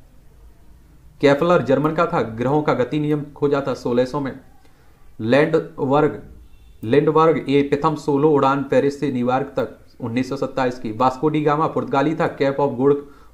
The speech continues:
हो-, हो-, होकर भारत आगमन किया था, चौदह सौ अंठानवे की बात है।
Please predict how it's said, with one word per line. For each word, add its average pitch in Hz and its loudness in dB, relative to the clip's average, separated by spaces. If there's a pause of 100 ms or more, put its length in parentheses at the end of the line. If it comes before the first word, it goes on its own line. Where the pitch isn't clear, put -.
हो-, - -4
हो-, 123 -2
होकर 120 -2 (420)
भारत 123 2
आगमन 139 -2
किया 135 -2
था, 120 -8
चौदह 127 0
सौ 131 -8
अंठानवे 127 -4
की 143 -8
बात 123 -4
है। 113 -12